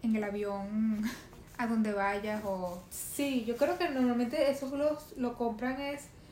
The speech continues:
Speaker 2: los papás que, bueno, quieren tomar la foto del niño y obviamente los niños que se antojan por el globo.
Speaker 1: Yo veo muchos globos siempre parqueados donde la gente deja los
Speaker 2: Los
Speaker 1: coches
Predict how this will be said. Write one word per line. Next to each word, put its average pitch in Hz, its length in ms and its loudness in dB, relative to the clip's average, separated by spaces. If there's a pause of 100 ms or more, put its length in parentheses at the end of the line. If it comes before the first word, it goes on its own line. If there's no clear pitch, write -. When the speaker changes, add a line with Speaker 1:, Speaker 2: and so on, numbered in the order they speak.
(220)
Speaker 2:
los 247 160 2
papás 233 420 0
que, 277 140 0
bueno, 254 240 0
quieren 208 200 -6
tomar 226 220 -2
la 214 100 -2
foto 226 280 -6
del 226 200 -2
niño 233 280 -2 (480)
y 254 160 6
obviamente 220 400 0
los 254 120 0
niños 214 260 -8
que 240 100 -4
se 226 100 -6
antojan 202 380 -8
por 214 160 -6
el 202 140 -6
globo. 196 260 -8 (500)
Speaker 1:
Yo 240 220 0
veo 359 260 0 (120)
muchos 302 500 -4
globos 277 400 -2
siempre 262 400 -2
parqueados 220 880 -4 (460)
donde 226 280 0
la 220 100 0
gente 220 360 -2
deja 247 380 -4
los 240 80 -2
Speaker 2:
Los 214 100 -4
Speaker 1:
coches 247 380 0